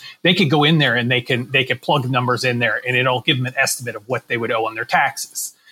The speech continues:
And so they could use that tool to make sure that, hey, you know,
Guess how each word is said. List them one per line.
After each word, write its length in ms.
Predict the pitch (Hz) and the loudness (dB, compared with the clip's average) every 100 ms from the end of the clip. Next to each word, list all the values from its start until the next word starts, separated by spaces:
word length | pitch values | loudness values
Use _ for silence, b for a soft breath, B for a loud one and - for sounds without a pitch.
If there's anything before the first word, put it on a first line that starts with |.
| b | b
And 140 | 127 127 | -2 0
so 80 | 156 | 4
they 140 | 170 | 4
could 160 | 180 160 | 6 6
use 180 | 196 | 6
that 260 | 185 143 - | 4 2 0
tool 440 | - 180 147 120 117 | 0 2 2 0 -2
to 120 | 135 | -2
make 240 | 123 139 - | 0 0 2
sure 260 | 180 160 | 2 2
that, 180 | 123 110 | 2 0
hey, 380 | 175 156 113 113 | 2 2 0 -2
you 100 | 143 | 0
know, 340 | 127 120 117 | 2 2 0